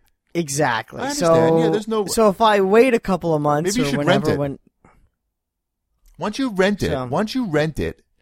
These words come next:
Speaker 2: play a little of it. You know, you're only investing, like, what, six or seven
Speaker 1: Well, I'm
Speaker 2: bucks?
Speaker 1: waiting for you to finish your copy, and I figure you'll just ship yours
Speaker 2: It's
Speaker 1: to, like,
Speaker 2: long.
Speaker 1: today.
Speaker 2: It's gonna take me a while to get through it. So why don't you rent it and you play it, and you can s-, you know, you'll save your progress, and then when you pick it up, you pick it up. At least you can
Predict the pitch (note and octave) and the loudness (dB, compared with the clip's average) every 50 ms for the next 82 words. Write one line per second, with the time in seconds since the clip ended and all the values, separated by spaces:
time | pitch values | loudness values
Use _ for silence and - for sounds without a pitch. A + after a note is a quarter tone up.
0 | _ _ - - - - D#3 D#3 E3 E3+ E3 D#3 D3+ D#3+ D#3 D3 G#2+ F2+ C2+ - | _ _ -12 -12 -8 -4 -2 -2 -2 -2 -2 -2 -4 -4 -2 -2 -4 -4 -4 -6
1 | - D#2 - - _ _ _ _ _ _ _ _ D3 D3 D3 D3 D3+ D#3 E3+ F3 | -8 -10 -12 -12 _ _ _ _ _ _ _ _ -12 -12 -10 -8 -8 -6 -6 -6
2 | E3 C#3+ A#2 C3 B2 A#2+ - - B2 A#2 A2 G#2+ F#2+ G2 F#2+ - G2 E2+ - - | -6 -4 -4 -4 -4 -4 -6 -10 -10 -10 -8 -8 -10 -10 -10 -10 -10 -10 -10 -10
3 | - A2+ G#2+ - G#2 - - G#2 G3+ G#3+ A3 A3 B3+ B3+ D4 D4 C4+ B3+ B3 - | -10 -12 -10 -10 -12 -10 -6 -2 0 2 2 2 2 2 0 -2 -2 -2 -4 -2
4 | - A3+ A3+ G3+ G3 - G#3+ G3 F3+ E3 - F#3 F3+ E3+ - F#3 E3 D3 C#3 - | -4 -2 -2 -2 -4 -4 -4 -4 -4 -2 -2 -4 -6 -4 -4 -4 -4 -4 -4 -4
5 | C#3+ C3 C3 C3 C3 - D3+ C#3 C3+ C3 B2 A#2+ A#2+ B2+ G#2+ - - C3+ - - | -6 -6 -6 -6 -8 -8 -10 -8 -6 -8 -8 -8 -8 -10 -12 -12 -14 -14 -14 -12
6 | B2 A#2+ A#2 F#3+ F#3+ - G#3+ G#3+ G3 G3+ G#3 A3 A3+ A3 F3+ C3 A2 A2 A2 - | -6 -2 -2 -2 -2 -2 -6 -4 -2 0 2 2 2 2 2 2 0 -2 -2 -4
7 | D#3+ D3+ D3+ C3+ C3+ D3 C#3+ C#3 C#3+ C3+ A#2+ A2 A2 G#2 G2+ G2 F#2+ F2 F2+ F2 | -4 -6 -4 -4 -4 -4 -4 -4 -4 -4 -2 -2 0 0 0 -2 -2 -4 -6 -8
8 | E2+ D#2 D#2+ - E2+ - - G1+ - - - D3+ F3+ B3+ D#4 D#4+ - D4 C4 F3+ | -10 -10 -10 -10 -12 -12 -12 -14 -16 -16 -12 -8 -8 -8 -8 -6 -6 -4 -4 -2
9 | D3 E3+ G#3 A#3 A3 - G#2+ F#2 - - A#2+ B2 B2+ B2+ - - C#3 C#3 B2 G#2+ | 0 0 0 0 0 -2 -4 -6 -6 -6 -6 -6 -6 -4 0 0 2 2 2 2
10 | A2 A#2 D3+ - C3+ C3 C3 - - C#3+ - - - F3+ G3+ F3 C3+ B2+ B2+ - | 2 0 0 -2 -4 -6 -6 -4 -6 -6 -6 -4 -4 -2 -2 0 0 0 -2 0
11 | - C3 B2 A#2+ B2+ G3+ G3 - - G2+ F2 E2+ F2 F#2 G#2 D#3 G3+ - - G3 | 0 0 0 0 0 -2 -4 -4 -2 -2 -2 -4 -4 -6 -8 -10 -10 -12 -12 -10
12 | G3 A3+ A#3 A#3+ B3 B3 B3 A3+ - A#3+ A#3+ C4 C4 C#4+ C#4+ C4+ - G3 F3+ - | -8 -8 -8 -8 -8 -10 -8 -8 -8 -8 -8 -6 -6 -6 -6 -6 -8 -8 -8 -8
13 | A3 A3 B3+ C4 A#3+ E3+ - G3+ C3+ F3 D#3+ - - D#3 - D#3+ D#3+ D3+ D3 D3 | -8 -8 -8 -8 -8 -8 -6 -6 -4 -6 -6 -8 -12 -8 -6 -6 -6 -6 -6 -8
14 | C#3+ C#3 | -10 -14